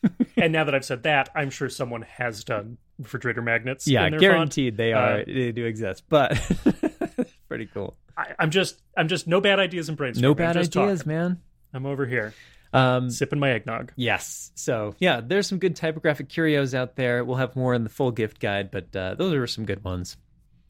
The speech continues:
Speaker 1: Uh, next category, apparel, clothing, all of
Speaker 2: Yes.
Speaker 1: the fun things that
Speaker 2: For
Speaker 1: you can buy to, uh, don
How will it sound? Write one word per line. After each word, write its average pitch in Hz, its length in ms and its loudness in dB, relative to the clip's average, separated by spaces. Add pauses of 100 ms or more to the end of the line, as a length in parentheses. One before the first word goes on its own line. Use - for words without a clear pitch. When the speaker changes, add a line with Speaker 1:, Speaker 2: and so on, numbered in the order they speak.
(580)
Speaker 1:
Uh, 143 280 4
next 175 300 0
category, 107 580 0
apparel, 180 640 0 (680)
clothing, 143 640 -2 (640)
all 151 260 0
of 151 40 0
Speaker 2:
Yes. 120 220 0
Speaker 1:
the 175 60 0
fun 160 160 0
things 151 260 -2
that 135 60 0
Speaker 2:
For 135 60 2
Speaker 1:
you 135 60 0
can 131 160 -2
buy 110 460 2 (360)
to, 98 420 0 (240)
uh, 98 280 -4 (480)
don 98 560 0